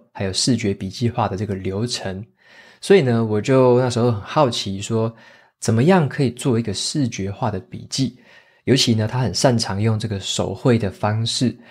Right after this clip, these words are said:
用很精简的线条呢，很简单的构图，就可以把一个事情，它的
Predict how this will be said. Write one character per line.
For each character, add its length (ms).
用 120
很 220
精 300
简 200
的 140
线 260
条 240
呢， 280
很 160
简 200
单 140
的 100
构 260
图， 340
就 100
可 180
以 80
把 300
一 60
个 100
事 260
情， 360
它 100
的 80